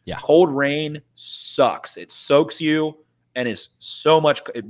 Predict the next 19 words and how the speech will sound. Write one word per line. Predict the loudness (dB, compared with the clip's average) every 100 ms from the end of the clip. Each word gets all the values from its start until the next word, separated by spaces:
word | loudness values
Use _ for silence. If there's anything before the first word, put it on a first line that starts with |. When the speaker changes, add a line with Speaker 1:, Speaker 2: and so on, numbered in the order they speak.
| -14
Speaker 2:
g-, | -14 -20 -6
genuinely | 2 2 2 -4 -6
chills | -2 -2 0
you | -4
to | -4
the |
bone | -2 0 0
way | -2 -4
more | -4 -6
than | -10
snow | -6 -4 -4
does. | -4 -6 -10 -18 _ _ -16
Snow | -2 2 2
kinda | 2 -2 -2
just | -6 -10 -14 _ _ _ _ -4
gets | -4
your | -2
skin | -6 -2 -2 -2
cold. | -2 0 0 -4